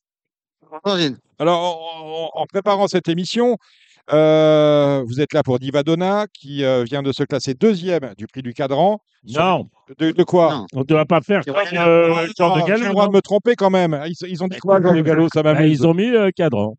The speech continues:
Speaker 3: Voilà.
Speaker 2: Voilà, voilà. Donc, vous êtes classé deuxième sur deux mille huit cents mètres du, euh, prix, euh, de Royal Lieu, qui n'opposait, euh, que des femelles. Là, j'ai bon. Que des
Speaker 3: Oui.
Speaker 2: femelles,
Speaker 1: Voilà,
Speaker 2: Royal Lieu.
Speaker 1: impeccable.
Speaker 2: Voilà,
Speaker 1: D'accord.
Speaker 2: merci, merci Julien. Euh,
Speaker 3: Groupe
Speaker 2: et
Speaker 3: un.
Speaker 2: puis, et on,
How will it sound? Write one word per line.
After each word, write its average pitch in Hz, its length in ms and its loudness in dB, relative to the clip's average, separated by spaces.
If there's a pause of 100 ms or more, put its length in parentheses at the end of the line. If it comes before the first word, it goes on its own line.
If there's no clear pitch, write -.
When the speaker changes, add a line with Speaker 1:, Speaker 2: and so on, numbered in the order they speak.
Speaker 3:
Voilà. 90 200 -18
Speaker 2:
Voilà, 135 360 0
voilà. 131 320 -2 (420)
Donc, 170 160 0
vous 156 140 -2
êtes 165 380 -2
classé 160 500 -6
deuxième 165 640 -2 (280)
sur 151 220 -8
deux 175 100 -4
mille 185 160 -8
huit 185 80 -12
cents 170 180 -8
mètres 160 360 -6
du, 147 280 -8
euh, 139 120 -2
prix, 139 300 -10
euh, 117 160 -6
de 104 80 -12
Royal 123 340 -6
Lieu, 240 220 -4
qui - 120 -16
n'opposait, 110 460 -4 (340)
euh, 85 100 -20 (260)
que 120 60 -4
des 110 120 -4
femelles. 175 340 -4
Là, 127 220 -8
j'ai 127 140 -2
bon. 170 160 -2 (600)
Que 113 40 -10
des 113 60 -2
Speaker 3:
Oui. 113 60 -6
Speaker 2:
femelles, 170 220 -2
Speaker 1:
Voilà, 185 160 2
Speaker 2:
Royal 170 140 0
Lieu. - 60 -2
Speaker 1:
impeccable. 156 240 -2 (100)
Speaker 2:
Voilà, 127 240 0
Speaker 1:
D'accord. - 120 -6
Speaker 2:
merci, 135 420 -2
merci 131 220 -4
Julien. 123 360 -4 (520)
Euh, 156 180 6
Speaker 3:
Groupe 180 120 0
Speaker 2:
et 175 100 2
Speaker 3:
un. 160 120 -2
Speaker 2:
puis, 165 220 -8
et 156 60 0
on, 151 160 -10